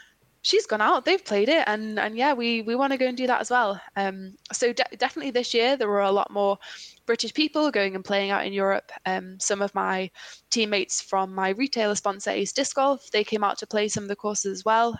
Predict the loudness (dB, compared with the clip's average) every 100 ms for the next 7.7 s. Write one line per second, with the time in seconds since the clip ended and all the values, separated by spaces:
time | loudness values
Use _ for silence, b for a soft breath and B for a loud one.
0 | -8 -8 -6 -10 -16 -18 _ _ _ _
1 | _ _ B B B -4 -2 -2 -2 0
2 | 2 0 -2 -4 -4 -6 -4 -2 -2 0
3 | 0 2 0 -4 -6 -6 -6 -8 -6 -4
4 | -2 -2 -2 -4 -4 0 2 4 2 -2
5 | B B B B -4 -2 -2 -4 -2 2
6 | 4 2 2 2 2 0 -2 -4 -2 -2
7 | -2 -2 0 2 2 0